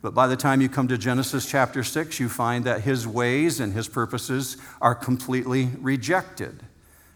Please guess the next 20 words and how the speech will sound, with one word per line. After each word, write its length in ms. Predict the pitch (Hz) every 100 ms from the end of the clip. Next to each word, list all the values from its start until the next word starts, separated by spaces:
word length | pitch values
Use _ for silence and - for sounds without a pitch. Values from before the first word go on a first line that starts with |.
| -
and 160 | 117 107
mankind 560 | 127 127 127 127 127
moves 300 | 123 127 127
in 180 | 127 123
a 100 | 117
different 380 | 113 113 127 120
direction. 680 | 135 156 170 - - 78 95 _ _ _ _ _ - - -
And 200 | 135 131
because 480 | 135 139 156 180 135
the 80 | 160
population 720 | 160 143 147 131 139 156 139
of 80 | 127
the 120 | 123
earth 440 | 120 170 170 - -
rejects 600 | 135 120 101 147 - 127
God 420 | 120 110 117 131
and 180 | 127 127
actually 400 | 127 127 135 123
abandons 680 | 113 101 156 240 147 101 92
God, 540 | 98 85 101 160